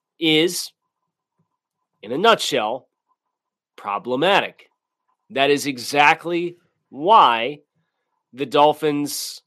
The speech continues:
are entering into this offseason with another continued year of frustration and anxiety, I think is a good word to use to describe, uh, the running back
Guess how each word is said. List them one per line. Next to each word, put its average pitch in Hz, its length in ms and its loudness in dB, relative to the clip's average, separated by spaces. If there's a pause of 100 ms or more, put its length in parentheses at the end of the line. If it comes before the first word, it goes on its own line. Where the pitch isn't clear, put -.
(180)
are 117 160 -8
entering 170 380 -4
into 156 220 -6
this 143 220 -8
offseason 135 540 -6
with 120 140 -8
another 151 400 -2
continued 165 840 -6
year 131 560 -4 (480)
of 123 300 -2
frustration 156 1300 -6 (680)
and 120 680 -6 (140)
anxiety, 131 800 -2 (340)
I 123 80 -8
think 139 160 -6
is 120 80 -8
a 139 60 -10
good 131 140 -6
word 135 200 -6
to 131 80 -14
use 131 240 -6
to 131 100 -12
describe, 127 520 -6 (320)
uh, 120 80 -8
the 135 160 -12
running 143 340 -4
back 143 300 -2